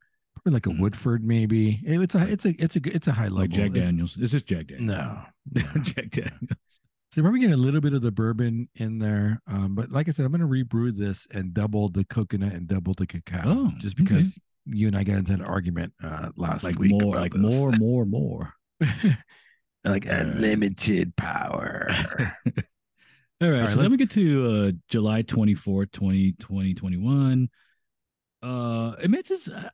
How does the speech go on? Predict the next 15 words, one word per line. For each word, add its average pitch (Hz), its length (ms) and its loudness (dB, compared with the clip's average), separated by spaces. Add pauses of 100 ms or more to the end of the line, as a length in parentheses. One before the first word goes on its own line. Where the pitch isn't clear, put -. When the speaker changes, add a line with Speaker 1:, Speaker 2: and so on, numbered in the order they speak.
Speaker 2:
I - 80 -2
don't 392 280 -2
know 262 40 2
why 208 140 4
this 240 180 2
is 139 340 0
talking. 196 340 -2
This 202 160 0
is 254 80 -8
something 269 220 4
that 170 120 2
you 202 160 4
just 254 220 -2
mentioned 107 360 2
recently, 82 560 -2